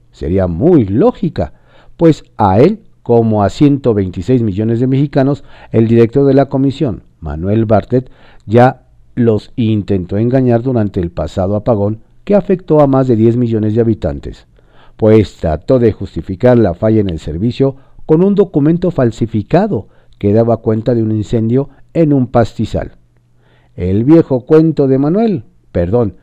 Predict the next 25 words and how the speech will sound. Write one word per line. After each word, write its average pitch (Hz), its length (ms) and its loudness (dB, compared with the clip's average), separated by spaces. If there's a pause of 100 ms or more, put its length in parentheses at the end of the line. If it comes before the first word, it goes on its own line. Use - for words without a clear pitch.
(280)
Pedro 185 420 4
y 185 100 2
el 185 100 2
lobo. 110 340 -2 (1300)
"Que 90 200 -4
vengan 160 440 4
las 135 160 2
denuncias", 196 580 0
dice 165 560 0
jefe 135 440 0
de 131 120 2
los 95 180 -6
siervos 117 520 0
de 117 80 0
la 113 100 2
nación. 113 420 -6 (1200)
Muy 247 420 0
envalentonado 131 1300 2
respondió 104 520 -2
el 139 100 0
secretario 123 520 0
del 101 180 0
Bienestar, 90 500 -4
Javier 104 420 -2
May, 123 360 -2